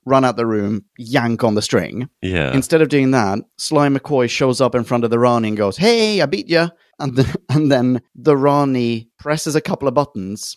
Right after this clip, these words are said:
Speaker 1: to kill all of the David Bowies,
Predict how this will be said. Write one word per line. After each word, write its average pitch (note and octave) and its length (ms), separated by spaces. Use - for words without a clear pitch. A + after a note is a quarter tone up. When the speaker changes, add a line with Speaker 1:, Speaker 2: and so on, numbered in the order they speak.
Speaker 1:
to D3 100
kill C#3 720
all B2+ 540
of A2+ 600
the C3 80
David G#2+ 300
Bowies, A2 640